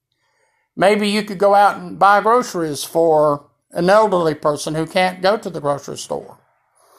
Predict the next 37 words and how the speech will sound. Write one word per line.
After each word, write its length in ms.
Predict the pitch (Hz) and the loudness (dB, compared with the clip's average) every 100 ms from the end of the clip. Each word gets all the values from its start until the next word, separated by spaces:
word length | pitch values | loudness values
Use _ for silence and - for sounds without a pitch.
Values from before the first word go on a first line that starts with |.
| _ _ _ - | _ _ _ -18
because 340 | 147 185 165 | -2 0 0
it's 180 | 180 - | -4 -4
too 200 | 196 190 | 0 0
risky 400 | 175 202 - 180 | 2 0 -2 -4
for 160 | - 151 | -2 -2
them 240 | 165 165 | -2 -2
to 80 | 156 | -2
go 220 | 160 160 | 2 2
out. 300 | 190 185 - _ _ _ _ _ _ | 2 -2 -10 _ _ _ _ _ _
Maybe 320 | 180 220 220 | 0 2 0
you 100 | 226 | -2
could 160 | 226 202 | -4 -2
do 180 | 208 196 | -2 0
laundry 420 | 208 277 277 208 | 0 0 -2 -6
for 160 | - 147 | -8 -8
someone 580 | - 143 131 131 - - _ _ _ _ _ _ _ _ _ _ _ _ _ - | -4 -4 -6 -12 -18 -20 _ _ _ _ _ _ _ _ _ _ _ _ _ -2
who 120 | 175 | 2
doesn't 320 | 196 190 190 | 4 2 0
have 260 | 151 180 160 | 0 2 2
a 60 | |
washer 440 | 165 185 185 - 190 | 2 2 2 0 -2
or 140 | 156 | -2
dryer 380 | 143 175 175 170 | 0 2 2 2
in 100 | 165 | 0
the 100 | 160 | 0
home 320 | 190 190 175 | 2 2 0
and 180 | 160 151 - _ _ _ _ | -4 -8 -16 _ _ _ _
they 120 | 170 | 0
need 220 | 190 190 | 0 -2
somebody 420 | - 202 180 180 185 | -2 -2 0 2 4
else 260 | 185 185 | 2 0
to 60 | - | -4
do 120 | 175 | -2
the 80 | 175 | 2
laundry 400 | 180 247 240 147 | 2 0 -2 -8
for 240 | 143 76 | -8 -8
them. 220 | 71 - | -10 -18